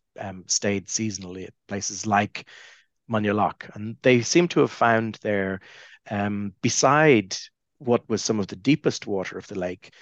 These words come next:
some shallows, and at least two, if not three or more, knolls or mounds on which they seem to have,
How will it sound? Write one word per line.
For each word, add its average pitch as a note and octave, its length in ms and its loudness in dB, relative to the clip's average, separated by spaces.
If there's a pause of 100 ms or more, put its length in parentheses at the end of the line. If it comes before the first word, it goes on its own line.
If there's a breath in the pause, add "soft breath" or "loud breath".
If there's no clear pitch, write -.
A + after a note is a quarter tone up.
(120 soft breath)
some G#2+ 480 -2
shallows, F#2+ 800 0 (100)
and G2+ 420 -2 (140)
at - 140 -6
least - 420 -2
two, A#2+ 340 4
if G#2+ 160 0
not G2+ 200 -2
three A#2 260 0
or G#2 140 0
more, G2+ 480 -4 (320 soft breath)
knolls G#2+ 680 4
or G2+ 140 -6
mounds G2+ 800 0 (420 loud breath)
on A2 220 0 (120)
which - 500 2
they G#2+ 520 4 (1120 soft breath)
seem C3+ 280 2
to A#2+ 240 4
have, - 280 -8